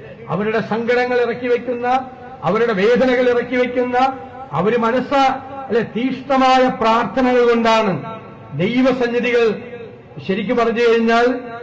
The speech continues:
ചൈതന്യവത്താകുന്നത്, അല്ലേ? ലക്ഷക്കണക്കിന് മനുഷ്യരുടെ പ്രാർത്ഥനകൾ കൊണ്ടാണ് എല്ലാ ദൈവസന്നിധികളും ചൈതന്യവത്താകുന്നത്. ലോ-, ഈ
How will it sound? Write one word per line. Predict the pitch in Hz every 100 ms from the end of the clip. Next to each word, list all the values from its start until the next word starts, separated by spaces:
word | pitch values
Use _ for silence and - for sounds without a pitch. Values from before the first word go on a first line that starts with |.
| -
ചൈതന്യവത്താകുന്നത്, | 190 226 220 233 240 233 233 208 190 175 185
അല്ലേ? | 208 135 - - 175
ലക്ഷക്കണക്കിന് | 196 - 262 269 247 254
മനുഷ്യരുടെ | 240 226 220 254 254 269 294 - - - -
പ്രാർത്ഥനകൾ | 196 247 269 294 285 285
കൊണ്ടാണ് | 277 262 233 160 - - - 180
എല്ലാ | 240 269 294
ദൈവസന്നിധികളും | 277 269 302 277 269 262 269 262 262 254 - - - 226
ചൈതന്യവത്താകുന്നത്. | 240 262 262 262 247 226 214 190 156 110 - - - - - 135 143
ലോ-, | 202 -
ഈ | 214